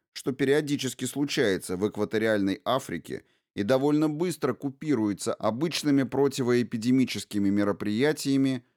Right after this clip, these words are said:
на этот раз болезнь неумолимо разрасталась. Сотни, затем тысячи, десятки тысяч заболевших. Больше половины умирало. Появление больных,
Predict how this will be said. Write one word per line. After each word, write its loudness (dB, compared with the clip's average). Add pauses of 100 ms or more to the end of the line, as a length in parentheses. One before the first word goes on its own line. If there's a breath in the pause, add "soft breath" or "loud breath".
(180)
на 0
этот -6
раз 2
болезнь 0
неумолимо 2
разрасталась. -4 (460)
Сотни, 0
затем -2
тысячи, -8 (120)
десятки -4
тысяч -8
заболевших. -6 (560)
Больше 0
половины 0
умирало. -4 (600)
Появление 2
больных, 2